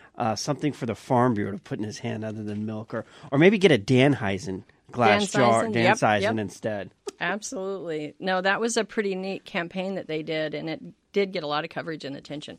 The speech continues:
Speaker 2: And we love the Dairy Council.
Speaker 1: <clears throat>
Speaker 2: We
Speaker 1: We're
Speaker 2: love Arizona milk producers, and, uh, you know, we,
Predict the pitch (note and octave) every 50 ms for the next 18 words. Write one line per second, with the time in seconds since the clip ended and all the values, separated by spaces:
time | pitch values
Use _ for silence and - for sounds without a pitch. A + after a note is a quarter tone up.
0 | - - - - - - - - A3 B3 D4+ E4 C#4+ F3+ D#3+ D#3+ D3 C#3+ - -
1 | B2 F2+ - - - - - - - - - G#1 - _ _ _ _ _ _ _
2 | - - - _ _ - - G3+ D#3+ B2+ - _ _ - G3+ A3 A#3+ C4+ C4 A#3
3 | - G#3+ A3+ A#3 A3 - A3 G#3 G3 F#3 F3 E3+ - - - F#3 F3 F3 E3+ E3
4 | - - F3+ E3+ E3+ E3+ E3+ E3 E3 E3+ E3+ - - D#3 D3 C#3 D3+ F3+ - _
5 | _ - - D3 D3 C#3 B2+ B2 - - _ _ _ _ _ _ - G3 F#3 E3+
6 | D#3 D#3+ F3+ F#3 F#3 F3+ -